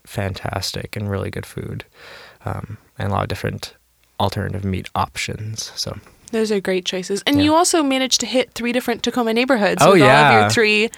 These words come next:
Speaker 2: restaurant
Speaker 1: Oh,
Speaker 2: recommendations.
Speaker 1: yeah. We got North End, we got Stadium, and we've got Hilltop. All great.
Speaker 2: All
Speaker 1: All wonderful
Speaker 2: delicious.
Speaker 1: places to explore.
Speaker 2: Great. And lastly, Lee, what makes Puget Sound special to you?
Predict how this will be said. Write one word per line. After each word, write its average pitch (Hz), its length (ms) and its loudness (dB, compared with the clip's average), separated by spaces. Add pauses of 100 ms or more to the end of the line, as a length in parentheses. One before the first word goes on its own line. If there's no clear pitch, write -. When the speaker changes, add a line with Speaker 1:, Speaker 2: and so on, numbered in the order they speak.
(320)
Speaker 2:
restaurant 247 320 4
Speaker 1:
Oh, 156 40 0
Speaker 2:
recommendations. 180 800 4
Speaker 1:
yeah. 120 220 6
We 110 160 4
got 104 240 2
North 135 400 2
End, 156 320 4
we 117 160 2
got 104 240 2
Stadium, 147 420 4
and 117 180 0
we've 107 140 0
got 104 200 -2
Hilltop. - 580 -8 (260)
All 131 160 6
great. 110 320 2 (800)
Speaker 2:
All 202 140 2
Speaker 1:
All 110 80 4
wonderful 107 240 2
Speaker 2:
delicious. 101 240 0
Speaker 1:
places 101 160 0
to 101 100 -6
explore. 98 460 -6 (400)
Speaker 2:
Great. 165 300 -6 (320)
And 262 200 -2
lastly, 254 420 0
Lee, 233 160 0
what 220 200 0
makes 226 220 -2
Puget 196 280 -4
Sound 180 220 -4
special - 400 -2
to - 180 -10
you? - 100 -12